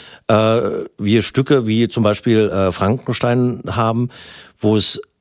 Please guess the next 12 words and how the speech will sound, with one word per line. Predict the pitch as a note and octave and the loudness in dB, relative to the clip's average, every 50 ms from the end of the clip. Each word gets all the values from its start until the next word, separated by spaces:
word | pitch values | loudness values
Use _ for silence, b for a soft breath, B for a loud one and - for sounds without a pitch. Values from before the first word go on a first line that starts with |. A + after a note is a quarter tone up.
| _ - | _ -2
ja | A2+ G#2+ G#2 A2 A#2 | 0 2 2 2 0
schon | A2 - B2+ B2 B2 - - - - - - | -2 -2 0 0 0 0 -2 -8 -10 -10 -10
viel | F#2 - - - C#3 C3 | -10 -6 -2 0 2 2
mehr | C3 C3+ C#3+ D#3 D#3 - | 4 2 2 0 0 0
auch | - G#2 G2+ | 0 0 0
ins | A2+ G2+ - | 0 0 -2
Spielerische, | - - - D3+ E3 E3 C#3 G2+ F2 - - F2+ E2 D2 - | -4 -4 -2 0 2 2 2 2 0 -4 -4 -4 -4 -2 0
auch | - F#2 - - - - C#3 | -2 -2 -2 -4 -14 -16 -6
körperlich | - - D3 D3+ D3 - C#3 G#2 G2+ - - - - - - | 0 0 0 0 2 0 -2 -2 -2 -6 -8 -14 -16 -16 -18
viel | A2+ - - - A2+ G2 G2+ G2 | -18 -10 -4 -2 -2 -2 -2 -4
spielerischer | - - - A2+ G#2+ G#2+ F#2+ F#2 F2 - | -6 -6 -4 -2 0 0 0 -2 -2 -2
ist, | G#2 G#2 G#2+ - | -4 -4 -4 -6